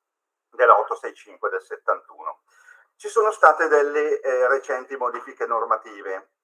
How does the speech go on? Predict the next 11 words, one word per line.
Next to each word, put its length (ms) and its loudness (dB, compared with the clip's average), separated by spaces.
che 200 -4
hanno 600 0
dato 540 6
la 140 -4
possibilità 880 0
di 80 -16
rimozione 680 -6
dei 180 -8
vincoli 560 -6
anche 640 0
per 720 -2